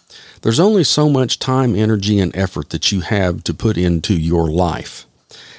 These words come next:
And if you don't take the steps to renew the physical, the mental,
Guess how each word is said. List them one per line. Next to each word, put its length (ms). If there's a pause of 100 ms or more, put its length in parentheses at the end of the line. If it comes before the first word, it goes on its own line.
(140)
And 140
if 140
you 120
don't 320
take 280
the 100
steps 440
to 180
renew 640 (540)
the 100
physical, 560
the 100
mental, 640